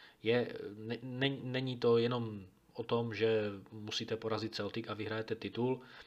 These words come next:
ale na druhou stranu Celtic je tým, který, a, není jediný, který dokáže, a, udělat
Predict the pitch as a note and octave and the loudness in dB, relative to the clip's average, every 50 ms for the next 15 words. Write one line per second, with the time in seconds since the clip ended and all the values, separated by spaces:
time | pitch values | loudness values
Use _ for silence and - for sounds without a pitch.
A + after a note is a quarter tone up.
0 | _ _ - G#2 G2+ G#2+ G#2+ G#2 A2+ A2+ G#2+ G#2 - - - G#2+ A2 A2+ A#2 A#2 | _ _ -8 -6 -6 -4 -2 -2 0 0 0 0 -2 -4 -4 -2 0 0 0 -2
1 | A#2 - - _ _ _ _ _ - - - A2+ A2 - - A2+ A2 A2 A2 A2 | -2 -6 -16 _ _ _ _ _ -10 -4 -2 -2 -2 0 0 -2 2 4 4 4
2 | A2 G#2+ G#2+ A2+ A2+ - - A2 G#2+ A2 G#2+ G#2+ A2 G#2+ G#2+ G#2 G#2 G#2 G2+ G2+ | 4 2 -2 -2 -2 -2 0 2 2 2 0 0 0 0 0 0 0 -2 -4 -4
3 | G2+ - - _ _ _ _ _ _ _ _ _ _ _ _ _ _ - - A2 | -4 -6 -8 _ _ _ _ _ _ _ _ _ _ _ _ _ _ -4 0 2
4 | A2+ A#2+ A#2+ A2 G#2+ G#2+ G2+ G#2 G#2+ G#2 F#2+ G2 - - - - G2+ G#2 G#2 G#2 | 2 2 2 2 0 0 0 -2 -6 -6 -6 -8 -12 -12 -4 -2 -2 0 0 0
5 | G#2 G#2 - G#2 G2+ G2 F#2+ A2 A2 G#2 G2+ - - - - - - - - - | -2 -2 0 2 0 2 2 2 2 2 0 -2 -6 -16 -18 -18 -18 -20 -20 -12
6 | - G#2 G#2 G2+ G2 G2 G2 G2 G2 F#2+ F#2+ G2+ - - - F2 G2 G2+ G2 G2 | -8 -6 -4 -4 -4 -4 -6 -6 -8 -10 -12 -14 -20 -20 -20 -18 -18 -18 -18 -18
7 | G2 G2 F#2+ F#2 F#2+ F#2+ F#2+ G#2 A2+ - - - - _ - A#2 G#2+ A#2+ G#2+ G#2 | -18 -18 -18 -18 -18 -18 -18 -18 -18 -20 -20 -20 -20 _ -10 -6 -2 0 2 2
8 | G2 - | 0 0